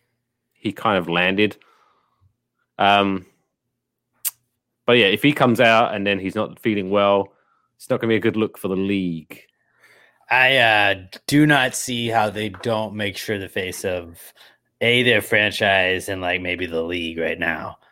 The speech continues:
Speaker 2: is not in there. They're gonna, they're gonna shoo him through some concussion protocol. It's the A F C Championship game. He's gonna play.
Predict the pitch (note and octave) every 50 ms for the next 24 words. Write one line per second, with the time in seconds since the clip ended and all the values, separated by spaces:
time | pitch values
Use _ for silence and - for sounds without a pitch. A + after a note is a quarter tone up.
0 | _ _ _ _ _ - F#2+ F2 F#2+ G2+ F2 E2+ E2 E2+ E2+ F2 F2+ F2+ F2+ F2
1 | F2 E2+ E2+ E2 E2+ E2 F2 F2 F2 F2+ F2+ F2 F2 F2 F2 E2+ E2+ E2 E2+ G#2
2 | C#3+ D3+ D#3 D3 C3+ B2 - - - - - F3+ E3 D#3 D3 D3 C3+ - C#3+ C3
3 | A#2+ A#2 - G#2 G2+ F2+ - - G#2 F#2+ - G2 F2 - - - F2+ - - F2
4 | E2 D#2+ D#2 - E2+ E2 F2 F2+ - - - A#2+ A2 A2+ G#2+ F#2+ F2+ - - F#2
5 | D#2+ - F#2 E2+ E2 - D#2+ D#2 - - E2+ E2 - E2+ E2 D#2+ E2+ E2 - -
6 | E2 D2+ - - - -